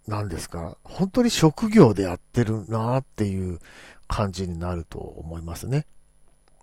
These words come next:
で、最終的にまあ、ビートルズはあれですよね。ポール・マッカートニーがこう、脱退するとかいうことを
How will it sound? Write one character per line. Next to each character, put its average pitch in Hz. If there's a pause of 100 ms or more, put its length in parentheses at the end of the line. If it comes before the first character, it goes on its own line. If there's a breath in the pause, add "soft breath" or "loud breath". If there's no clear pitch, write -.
(880 soft breath)
で、 226
最 233
終 254
的 247
に 240
ま 226
あ、 131
ビ 127
ー -
ト 113
ル 92
ズ 87
は 82
あ 85
れ 90
で 101
す -
よ 73
ね。 127 (600)
ポ 185
ー 202
ル・ 190
マ 180
ッ - (120)
カ 160
ー 127
ト -
ニ 85
ー -
が 73
こ 60
う、 - (680)
脱 113
退 139
す 135
る 135
と 120
か 92
い 98
う 90
こ 92
と 95
を 80